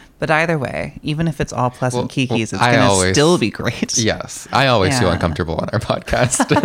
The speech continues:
Speaker 2: <laughs> So.
Speaker 1: Well, you know what they say, if you can touch one person.
Speaker 2: Right, right. Um, no, yeah, Celine was an amazing guest. It was super fun to have someone. I just, you know, we have so many interesting friends and,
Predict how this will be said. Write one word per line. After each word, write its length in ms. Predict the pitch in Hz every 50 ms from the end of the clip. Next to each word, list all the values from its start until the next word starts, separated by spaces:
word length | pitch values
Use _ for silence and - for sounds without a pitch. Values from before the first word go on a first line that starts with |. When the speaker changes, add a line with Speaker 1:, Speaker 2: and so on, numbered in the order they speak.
| - - 262 - - 277 269 - -
Speaker 2:
<laughs> 60 | 269
So. 140 | - - -
Speaker 1:
Well, 380 | 262 277 370 359 196 208 226 220
you 100 | 208 196
know 80 | 190 190
what 100 | 190 190
they 80 | 180 165
say, 180 | - - 127 120
if 100 | - -
you 60 | 113
can 120 | - 123 120
touch 200 | - 131 - -
one 180 | 117 113 113
person. 460 | - 117 107 113 - 104 104 98 - - _ - - _ - -
Speaker 2:
Right, 260 | 98 85 80 - - - - -
right. 280 | 101 92 - - - - _ - - - _ _
Um, 640 | - 107 104 101 98 95 92 92 92 90 90 90 -
no, 280 | 113 110 101 85 82 82
yeah, 180 | 82 87 87 90
Celine 280 | - - 104 95 92 92
was 160 | 92 92 98
an 60 | 90
amazing 360 | 87 87 85 82 82 - 92 82
guest. 240 | - 90 85 -
It 60 | 87 82
was 120 | 85 82
super 220 | - 95 - - 80
fun 240 | - 82 85 85 82
to 60 | 92
have 380 | 95 101 82 82 85 85 85 - -
someone. 320 | - - 98 85 82 82
I 180 | 90 101 107 104 - - - - - - - - _ _ _ -
just, 340 | 127 - 123 - - - - - - - -
you 120 | - 127 123
know, 200 | 101 87 82 82
we 140 | 92 107
have 300 | 107 127 131 117 - - - -
so 160 | - - -
many 100 | 123 117 107
interesting 380 | 104 - 107 - - 92 87 85
friends 760 | - - - 110 110 110 110 107 107 104 104 101 95 -
and, 340 | - 85 80 80 80 78 82